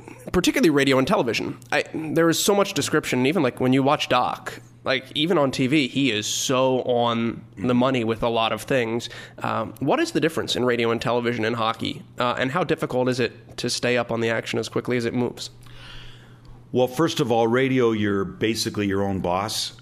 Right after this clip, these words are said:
Speaker 2: and that's what I loved about it. You, you're, you know, it's you and your analyst, and you've got one producer with you who's telling you you're going to break. Um, but during the day when I'd be, I was doing two jobs at once. So I was doing C B C television.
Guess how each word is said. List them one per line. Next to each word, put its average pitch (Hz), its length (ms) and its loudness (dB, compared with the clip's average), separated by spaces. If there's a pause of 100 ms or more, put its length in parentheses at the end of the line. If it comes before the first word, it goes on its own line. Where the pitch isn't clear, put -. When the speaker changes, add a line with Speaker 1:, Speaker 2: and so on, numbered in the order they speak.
Speaker 2:
and 85 140 -4
that's 92 240 -4
what 90 160 -2
I 76 180 -4
loved 85 440 -2
about 71 300 -4
it. 90 120 -4 (140)
You, 101 300 -2
you're, 90 220 0
you 90 160 -2
know, 78 140 -2
it's - 160 -6
you 98 160 0
and 90 80 -2
your 80 160 -4
analyst, 85 560 -4
and 78 220 -6
you've 76 180 -10
got 82 400 -6
one 82 220 -6
producer 82 420 -6
with 82 280 -6
you 78 100 -4
who's 76 120 -8
telling 80 300 -6
you 78 100 -6
you're 76 140 -4
going 80 220 -6
to 71 60 -8
break. 78 400 -6 (520)
Um, 73 480 -8 (120)
but - 220 -6 (300)
during 120 320 0
the 95 80 0
day 95 360 0
when 82 200 -2
I'd 90 240 -4
be, 90 140 0
I 92 200 -2
was 92 180 -4
doing 82 200 -4
two 92 160 -6
jobs 80 320 -4
at 76 100 -6
once. 90 240 -4
So 76 80 -6
I - 20 -4
was 73 80 -8
doing 85 200 -4
C 92 200 -4
B 85 100 -4
C 78 160 -8
television. 78 640 -6